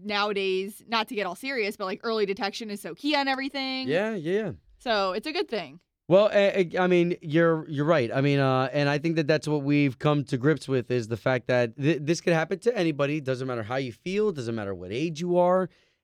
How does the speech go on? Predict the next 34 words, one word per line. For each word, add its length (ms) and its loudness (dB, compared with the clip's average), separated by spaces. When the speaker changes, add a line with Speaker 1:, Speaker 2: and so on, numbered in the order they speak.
Speaker 2:
And 580 -2
those 320 2
people 360 -6
who 140 0
are 80 2
doing 280 -2
the, 140 -6
the 100 -4
preemptive 640 2
work, 400 0
those 160 -4
people 260 -4
who 80 2
have 140 0
a 40 -6
strategy 720 -4
to 100 2
life, 500 0
instead 400 -6
of 80 -10
just 180 -10
going 200 -4
by 140 -2
a 80 -2
whim, 380 -4
like, 220 -4
we're, 220 -4
we're 200 -4
trying 260 -4
to 40 -4
have 160 -4
more 160 -6
strategy 480 -6
today. 320 -10